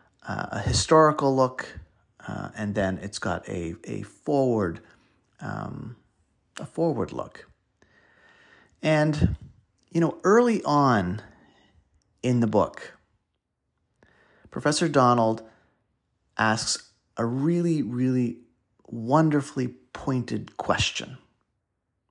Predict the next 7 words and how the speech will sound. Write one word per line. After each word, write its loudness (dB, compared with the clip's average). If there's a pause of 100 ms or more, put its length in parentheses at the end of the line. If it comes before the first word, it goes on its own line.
(1160)
Can 4
you 4
think -2 (1000)
of 0
a 2
female -4
scientist? -8